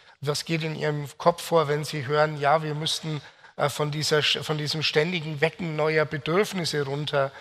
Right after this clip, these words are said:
Ähm, ist das realistisch oder würde das bedeuten, dass, äh, eigentlich jedes Unternehmen, das auf Wachstum ausgelegt ist, heuer mehr Umsatz machen als letztes Jahr, mehr Gewinn im Idealfall als letztes Jahr, sich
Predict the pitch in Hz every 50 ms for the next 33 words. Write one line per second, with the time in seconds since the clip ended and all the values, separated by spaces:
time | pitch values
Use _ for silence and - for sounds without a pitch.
0 | - - - - _ - - - _ _ - - 151 147 147 147 151 147 143 127
1 | - - _ - - 156 - - 170 151 - 160 151 151 143 139 139 156 175 -
2 | - - 208 202 - - 175 160 160 160 156 151 143 151 160 165 156 147 - -
3 | - - 151 135 139 139 147 151 147 - 156 151 147 139 143 143 135 - - -
4 | - - - - - - _ _ _ _ _ _ - - 147 147 143 151 147 -
5 | - 156 160 175 165 - 160 160 160 139 151 147 143 147 156 160 156 147 143 -
6 | 147 127 - 131 131 - - - - 180 175 180 175 160 165 156 - - 160 156
7 | 156 151 - - 170 151 - - - - - - - - - _ _ - - -
8 | 151 156 160 151 147 147 147 156 170 - 165 165 151 - 160 156 - - 156 156
9 | 151 156 170 160 135 131 143 - - 139 147 160 - - - 165 - - 160 160
10 | 160 160 160 160 147 143 151 156 156 156 147 156 151 156 156 160 160 147 156 156
11 | 151 151 151 - - 160 156 151 147 - - 135 151 156 - - - - - 160
12 | 156 156 151 - - - - - - - _ - - - 160 - -